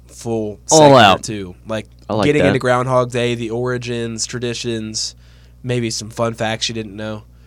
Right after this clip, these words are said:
Speaker 2: Love that.
Speaker 1: But, uh, I think we found out that there is another groundhog that is a shadow seer, uh, that is local.
Speaker 2: Really?
Speaker 1: There's not just one groundhog.
Speaker 2: It's not
Speaker 1: There are
Speaker 2: just
Speaker 1: other
Speaker 2: the, where is
Speaker 1: groundhogs
Speaker 2: the
Speaker 1: that also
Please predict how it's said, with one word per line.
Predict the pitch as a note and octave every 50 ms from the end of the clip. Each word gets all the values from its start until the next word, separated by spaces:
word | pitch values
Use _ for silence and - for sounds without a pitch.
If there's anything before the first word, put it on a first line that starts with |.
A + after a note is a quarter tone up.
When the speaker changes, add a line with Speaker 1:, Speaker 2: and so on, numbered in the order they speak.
| - - -
Speaker 2:
Love | - G2 G2 G2 F#2 F#2
that. | G2 F2+ G2 A2+ C#3+ - - - - - - - - - - - - - - _ - - - -
Speaker 1:
But, | - B2 A#2+ B2 A#2+ A#2
uh, | A#2 A2+ A2+ A#2
I |
think | A#2+ E3 E3+ E3+
we | A#3 F#3+
found | - E3 D3+ D3+ D3+ C#3
out | C#3 D3+ C#3+ - - -
that | - G2+ -
there | A#2+ B2 C3 C3+
is | B2+ B2 A#2+ - -
another | - A#2 A#2 A#2 A#2+ D3 D3 A#2+
groundhog | - A#2 A2+ A2+ A2 A2 B2 A2+ G#2+ G#2+ G2+ G2 - - - - - -
that | A#2 A2+ A2
is | A2 -
a | A2
shadow | G#2 - - B2+ A#2 A#2 A2 G#2+ G#2+
seer, | G#2+ - - A#2+ A2+ A2 A2 A#2+ D3+ D#3 - - - - - - - - - - - - - - - - - -
uh, | - A#2+ A#2 A2 G#2+
that | A#2 A#2 A#2
is | A2+ A2+ -
local. | - A2+ C3 D#3 - - - - - - - - - - - - - - - - - - - - - - - - - - -
Speaker 2:
Really? | - G#2 A2+ B2 D#3+ F#3+ G3+ D3+ G#2 F#2+ - - - - - - C#3+
Speaker 1:
There's | C#3 C#3+ C#3 B2 C#3+
not | D#3 E3 E3+ - C3
just | B2 - - D3 D3+ D#3 C#3+ B2+ - - - C3
one | B2 B2 B2+ B2+ B2 A#2
groundhog. | A2 A2 A#2 B2 B2+ C3 B2+ - - F2 - -
Speaker 2:
It's | - G#2+
not | A#2+ A#2+
Speaker 1:
There | B2+
are | C3+ B2+ B2
Speaker 2:
just | A#2 A2+ -
Speaker 1:
other | C#3 D3
Speaker 2:
the, | B2 B2 A#2 A2+ G#2+
where | B2+ C3 D3+ F#3 G3+ G3+
is | G3 F3 C3 B2
Speaker 1:
groundhogs |
Speaker 2:
the | B2 C#3+ D#3 D3+ C#3+ A2+
Speaker 1:
that | A#2
also | C3